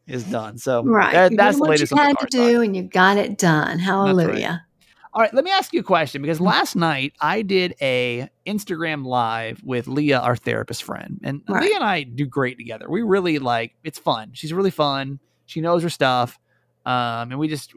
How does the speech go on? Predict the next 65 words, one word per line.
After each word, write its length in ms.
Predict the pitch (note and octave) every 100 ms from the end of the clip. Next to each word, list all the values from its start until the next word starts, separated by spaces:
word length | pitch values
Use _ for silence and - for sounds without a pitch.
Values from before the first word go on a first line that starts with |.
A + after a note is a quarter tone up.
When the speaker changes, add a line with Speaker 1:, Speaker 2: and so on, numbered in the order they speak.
| D3+ -
Speaker 1:
it's 180 | D3+ D3
always 180 | F3 E3
fun 160 | - C#3+
to 60 |
record 340 | C3 B2 C3 B2
the 60 |
Mental 200 | B2 B2+
Health 160 | A#2+ B2
Mondays 260 | B2 A#2+ A#2
with 80 | A#2
her. 160 | A#2
And 100 | A#2
we've 120 | B2+ C3+
never, 320 | E3 E3+ D#3
I've 80 | E3
never 180 | A3 F3+
done 140 | G3
it 40 |
to 60 | D#3
where, 120 | C#3+ B2
like, 180 | A#2+ -
I'm 180 | C#3+ C3+
a 40 |
guest 340 | B2+ C#3 C3+ B2+
on 100 | A2
her 220 | C#3 C3+
plat-, 340 | - C3 A#2
well, 240 | F3+ G3+ G3
no, 140 | F#3+
I 60 | A3
was 100 | F3+
on 60 |
her 80 | C#3
podcast 440 | A#2 A#2 - B2+ -
one 140 | C#3
time. 240 | C3 C#3 - _ _ _ _
Um, 220 | C3 A#2+
but 80 | C3
I've 80 | E3
never 200 | F#3 E3
done 220 | D3 C#3+
it 100 | C#3
to 80 | C3+
where 240 | B2+ A#2+
I, 180 | A#2 A#2 A#2 A2+ -
you 120 | C3+
know, 220 | A2+ A#2+
she's 340 | C3 - F3 D3+
kinda 240 | D#3+ C3
leading 440 | A#2+ D3 C#3+ B2+ C3
everything, 420 | B2+ B2+ B2 A#2
just 120 | A#2+ A#2
me 160 | A#2+
and 80 | A#2
her. 260 | C#3+ B2 - _ _ -
Speaker 2:
Mm-hmm. 200 | G3+ G3+
Speaker 1:
And 80 | A3+
so 100 | B3
it's 100 | C#3+
fun 200 | - G#3+ F3
last 220 | D3 -
night 100 | B2+
to 60 |
kinda, 240 | B2+ A#2+ B2
we, 240 | C3+ B2+